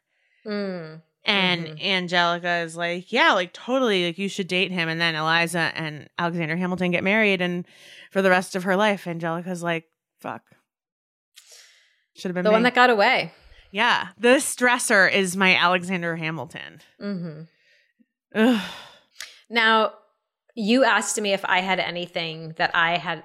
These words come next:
Speaker 1: if I had ever been in a similar situation.
Speaker 2: Uh-huh.
Speaker 1: And I couldn't think of anything because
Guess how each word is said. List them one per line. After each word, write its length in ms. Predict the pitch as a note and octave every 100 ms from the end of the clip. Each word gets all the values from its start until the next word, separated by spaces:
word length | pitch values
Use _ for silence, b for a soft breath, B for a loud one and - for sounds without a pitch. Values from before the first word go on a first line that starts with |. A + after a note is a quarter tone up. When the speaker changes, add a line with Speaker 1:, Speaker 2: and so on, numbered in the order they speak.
| -
Speaker 1:
if 120 | G3+
I 80 | F#3+
had 80 | F#3
ever 180 | F3 F3+
been 160 | F3+
in 140 | F3 E3
a 60 |
similar 360 | - F3 - F3+
situation. 840 | F3+ - E3 E3+ E3 E3 D3+ D#3 B B
Speaker 2:
Uh-huh. 380 | G#3+ F#3+ F3+ F#3+ F#3+ _ -
Speaker 1:
And 180 | G#3+
I 120 | G#3 G#3+
couldn't 580 | - - B3+ B3+ B3+
think 280 | - G3+ F#3+
of 100 | G3+
anything 640 | F#3+ D#3+ D#3+ E3+ D#3 D#3 - -
because 920 | F#3 - - B3 E3 D3+ E3 - -